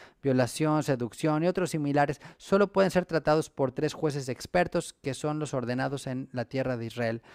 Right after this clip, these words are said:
Pero las demás causas civiles, como la administra-, la admisión de obligaciones y los préstamos, no necesitan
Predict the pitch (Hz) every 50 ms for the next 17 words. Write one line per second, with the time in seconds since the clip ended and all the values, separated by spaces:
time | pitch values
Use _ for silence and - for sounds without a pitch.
0 | - - _ _ 127 131 135 135 123 131 139 147 156 151 - - 160 156 151 139
1 | 160 151 - - 131 127 135 156 175 170 165 170 156 - - 143 135 131 127 127
2 | 127 120 123 127 127 117 - - 131 120 117 - - 139 135 135 127 127 139 135
3 | 117 - - 151 151 151 147 139 127 127 113 123 123 - - 147 143 139 143 139
4 | - - - - - - _ _ 139 135 131 135 - - - 185 170 - - 175
5 | 175 180 170 - - 185 190 190 196 185 170 - 151 - - 156 - - 151 151
6 | 160